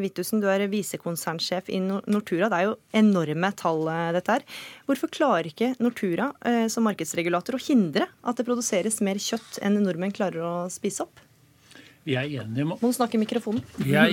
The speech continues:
Speaker 2: enige om at, eh, den overproduksjonen vi har nå, den er ikke bra, og vi skal bidra til å få den redusert. Men det er sånn at det er en tredve tusen selvstendige bønder som bestemmer hva de skal produsere, og det er fem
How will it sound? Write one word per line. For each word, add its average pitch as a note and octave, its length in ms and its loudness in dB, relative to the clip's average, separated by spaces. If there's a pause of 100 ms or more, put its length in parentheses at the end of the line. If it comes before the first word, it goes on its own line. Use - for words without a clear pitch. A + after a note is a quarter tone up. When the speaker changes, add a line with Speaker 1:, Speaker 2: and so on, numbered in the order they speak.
(140)
Speaker 2:
enige B2 220 2
om D#3+ 80 2
at, D#3 320 -2
eh, D3 380 4
den C3 260 2
overproduksjonen B2+ 1400 0
vi D3 80 4
har B2+ 260 2
nå, C#3 260 4
den C#3 140 -2
er B2 80 -2
ikke C3+ 160 0
bra, C#3+ 140 4 (100)
og D#3 280 0
vi B2+ 120 4
skal C3+ 240 0
bidra A#2+ 400 4 (100)
til B2+ 220 2
å B2+ 100 2
få A#2+ 280 -4
den G#2 160 -2
redusert. A#2+ 720 0 (480)
Men D#3 100 4
det D3 80 6
er C#3 160 2
sånn D3+ 340 2
at D3+ 120 0
det F3+ 100 4
er D3 340 4
en F#3 120 4
tredve D#3+ 420 2
tusen D#3 480 0
selvstendige D3 720 2
bønder C#3 340 4
som D#3 240 0
bestemmer D3 520 0
hva C3 180 0
de C#3+ 100 0
skal D#3 220 -4
produsere, D3 600 0
og D#3+ 80 0
det E3 100 2
er - 80 -8
fem C3+ 160 2